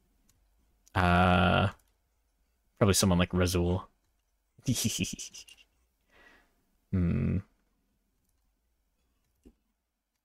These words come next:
<laughs> To you.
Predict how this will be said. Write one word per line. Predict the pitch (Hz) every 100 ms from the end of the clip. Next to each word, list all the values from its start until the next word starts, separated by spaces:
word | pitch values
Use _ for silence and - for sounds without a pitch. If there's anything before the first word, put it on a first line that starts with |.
| _ _ _ _ _ _ _ _ _ _ _ _ _ _ _
<laughs> | 117 98 - _
To | -
you. | 117 123 98